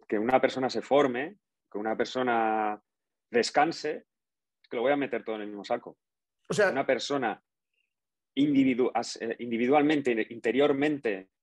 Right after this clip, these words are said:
Speaker 1: se desarrolle, eh, se cultive, se, no lo sé, cualquier cosa, es que eso repercute,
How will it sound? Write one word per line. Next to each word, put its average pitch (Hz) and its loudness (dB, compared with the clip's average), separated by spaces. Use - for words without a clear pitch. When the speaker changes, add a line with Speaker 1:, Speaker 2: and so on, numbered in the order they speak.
Speaker 1:
se - -8
desarrolle, 113 -2
eh, 104 0
se 107 -2
cultive, 110 2
se, 104 -2
no 123 0
lo 131 2
sé, 127 -2
cualquier 110 0
cosa, 120 -6
es 98 -10
que 147 -10
eso 139 0
repercute, 107 -2